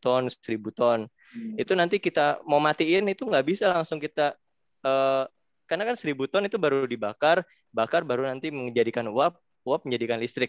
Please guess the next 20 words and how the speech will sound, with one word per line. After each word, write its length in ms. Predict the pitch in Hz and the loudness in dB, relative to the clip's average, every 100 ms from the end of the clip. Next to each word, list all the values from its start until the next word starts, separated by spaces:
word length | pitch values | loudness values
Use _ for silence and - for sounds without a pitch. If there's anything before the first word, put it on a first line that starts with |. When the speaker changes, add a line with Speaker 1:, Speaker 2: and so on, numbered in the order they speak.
| - | -4
Speaker 1:
Itu 160 | - | -2
kan 160 | 180 202 | 0 0
butuh 160 | 143 143 | 0 0
proses 400 | 131 127 135 - | 0 0 -2 -6
tuh, 160 | 104 | -8
sekitar 480 | - 120 - 127 - _ _ _ | -8 -4 0 0 0 _ _ _
berapa 480 | - 113 113 117 113 | -4 0 2 2 2
jam 400 | 123 120 113 110 | 2 2 0 -6
gitu 160 | 104 104 | -6 -2
ya, 240 | 95 98 | -4 -6
sampai 320 | - 104 117 | -8 -2 0
Speaker 2:
Hmm. 80 | 110 | 0
Speaker 1:
benar-benar 300 | 107 113 123 120 _ _ | -2 0 -2 -2 _ _
dari 400 | - 110 117 113 - _ - | -2 2 4 2 -2 _ -6
kita 240 | 123 127 | 0 0
masukin 480 | 120 - - - 113 | 0 -4 -10 -8 -8
ke 80 | 110 | -4
burner 320 | 104 101 139 | -4 -2 -2
sampai 240 | 127 110 | -2 -4
ke 240 | 113 123 | -2 -2